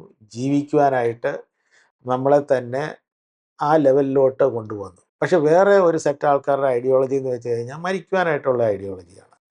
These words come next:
അവർക്ക് no first use എന്നുള്ള ഐഡിയോളജി അവരെ അക്സെപ്റ്റ് ചെയ്യാൻ പറ്റത്തില്ല. Because അവരുടെ ഐഡിയോളജി പ്രകാരം എന്ന് വെച്ച് കഴിഞ്ഞാൽ അവർക്ക് ഇഹലോകത്തിലെ വാസമല്ലല്ലോ വേണ്ടിയത്. അങ്ങനെയുള്ളൊരു പ്രശ്നമുള്ള ഒരു ഐഡിയോളജിക്കൽ പ്രശ്നം. So അവരുടെ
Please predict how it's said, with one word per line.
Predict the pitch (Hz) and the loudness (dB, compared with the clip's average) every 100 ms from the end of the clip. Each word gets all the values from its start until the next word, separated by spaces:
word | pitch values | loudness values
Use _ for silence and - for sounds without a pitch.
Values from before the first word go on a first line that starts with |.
| _ _ - 123 | _ _ -6 2
അവർക്ക് | 170 175 196 | 2 4 2
no | 170 175 | 2 4
first | 185 - 165 156 | 2 2 -2 -2
use | 151 | 0
എന്നുള്ള | 156 143 143 127 123 | -4 -2 0 0 -2
ഐഡിയോളജി | 135 139 135 135 131 | 0 0 0 0 2
അവരെ | 127 117 | 0 -2
അക്സെപ്റ്റ് | - 143 156 | -8 -8 -6
ചെയ്യാൻ | 131 131 | -6 -6
പറ്റത്തില്ല. | 131 123 - 98 - _ _ _ _ | -6 -6 -10 -14 -20 _ _ _ _
Because | 120 131 117 | 0 2 2
അവരുടെ | 110 127 160 143 | -2 0 2 2
ഐഡിയോളജി | 135 139 143 147 143 | 2 2 2 0 0
പ്രകാരം | 139 135 135 139 135 | 2 2 4 2 0
എന്ന് | 131 | -4
വെച്ച് | 120 123 | -6 -4
കഴിഞ്ഞാൽ | 127 123 127 131 123 | -4 -4 -6 -4 -2
അവർക്ക് | 123 123 135 131 _ - - - 127 | -2 0 0 -2 _ -20 -20 -8 0
ഇഹലോകത്തിലെ | 139 147 135 139 147 147 143 139 131 | 4 6 6 6 2 0 2 4 4
വാസമല്ലല്ലോ | 135 127 120 110 123 113 104 | 2 0 -2 -4 -6 -4 -4
വേണ്ടിയത്. | 107 101 95 - _ _ _ _ - 135 | -6 -10 -16 -16 _ _ _ _ -6 -4
അങ്ങനെയുള്ളൊരു | 160 185 156 143 151 147 | 0 0 2 2 0 0
പ്രശ്നമുള്ള | 131 117 - 143 127 120 127 127 | -2 -6 -6 -2 -2 0 -2 -4
ഒരു | 127 123 110 127 | -6 -8 -6 -2
ഐഡിയോളജിക്കൽ | 143 143 156 151 147 143 147 - | 0 2 4 4 0 0 0 0
പ്രശ്നം. | 123 - 117 110 _ - | -4 -4 -14 -16 _ -2
So | 143 139 _ _ - 131 | 0 0 _ _ -2 2
അവരുടെ | 165 170 | 4 6